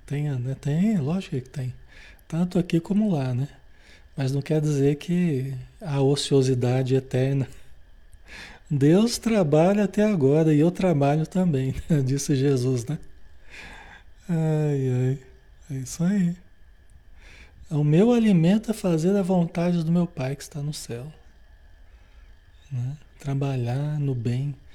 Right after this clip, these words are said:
alimenta a gente, né? Certo?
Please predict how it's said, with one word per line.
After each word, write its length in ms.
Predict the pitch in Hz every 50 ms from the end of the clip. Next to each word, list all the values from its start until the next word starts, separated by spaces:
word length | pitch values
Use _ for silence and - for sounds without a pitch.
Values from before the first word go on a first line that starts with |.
| - - - - - - - -
alimenta 720 | 143 139 147 147 135 123 123 135 139 139 127 - - 123
a 40 | 120
gente, 460 | 113 123 120 120 127 123 - - -
né? 160 | 127 139 147 - - - - - - - - - - - - - - - - - - - - - - - - - - -
Certo? 640 | - - - - 135 143 160 175 180 180 - - -